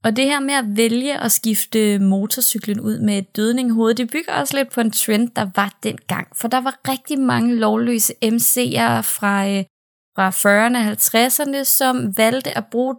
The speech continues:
dødningehoveder i deres rygmærker. Det har noget at gøre med at være døden, at være the bad guys, at være the outlaws, at være dem, der er på kant på loven.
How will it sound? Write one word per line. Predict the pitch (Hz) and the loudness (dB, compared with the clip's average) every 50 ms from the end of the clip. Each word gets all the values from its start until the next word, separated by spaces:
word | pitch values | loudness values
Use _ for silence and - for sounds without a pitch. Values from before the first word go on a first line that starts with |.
| _ - | _ -2
dødningehoveder | 247 247 262 262 262 254 240 220 208 196 208 202 196 196 196 202 202 208 - - _ _ | 0 0 0 0 0 0 0 0 0 0 0 2 2 2 2 2 0 -2 -4 -10 _ _
i | - 226 233 233 226 - _ _ _ _ - | 0 0 0 0 -2 -6 _ _ _ _ -2
deres | 196 190 180 185 185 190 - - - - _ _ _ _ - | 0 2 4 2 2 0 -2 -6 -6 -10 _ _ _ _ -2
rygmærker. | - 320 - - 202 95 92 - - - - - _ _ _ _ _ _ _ _ _ _ _ _ _ _ _ | -2 -2 0 -2 -4 -4 -4 -6 -8 -10 -10 -16 _ _ _ _ _ _ _ _ _ _ _ _ _ _ _
Det | - 254 | 0 2
har | 262 277 269 | 2 2 2
noget | 240 254 262 269 | 2 0 0 0
at | 277 269 | -2 0
gøre | - 247 240 247 254 | 2 2 4 4 2
med | 254 247 254 254 - - | 2 2 0 0 0 0
at | - 233 208 | 0 0 2
være | 226 214 214 208 208 - _ _ _ - | 0 0 0 0 -2 -4 _ _ _ -4
døden, | 220 226 220 - - 220 220 220 220 220 208 - - | -2 -2 -2 -2 -2 0 0 0 0 0 -2 -2 -2
at | 214 208 202 | -2 0 0
være | 202 208 202 202 202 202 202 202 202 - | 0 2 2 4 4 4 2 2 0 -2
the | - 196 196 196 | -2 -4 -4 -4
bad | - _ 196 196 202 208 - - | -2 _ 2 2 2 0 0 -2
guys, | 208 202 196 196 202 196 - | 0 0 2 2 0 0 -2
at | 202 196 | 0 0
være | 202 202 202 | 2 2 2
the | 196 196 202 - - | 2 0 -2 -2 0
outlaws, | - 214 208 214 214 - 220 214 208 208 208 - - | 2 2 2 2 0 -2 -2 0 0 0 0 0 0
at | 220 | 0
være | 226 226 220 220 | 0 0 0 0
dem, | 233 226 233 233 | 0 0 0 -2
der | 247 | -2
er | 240 | -4
på | - 220 | -6 -8
kant | 214 - 233 226 - - | -4 -4 -4 -4 -4 -4
på | - | -4
loven. | 214 208 214 208 208 - - 214 208 202 | -4 -2 -2 -2 -4 -4 -4 -4 -6 -6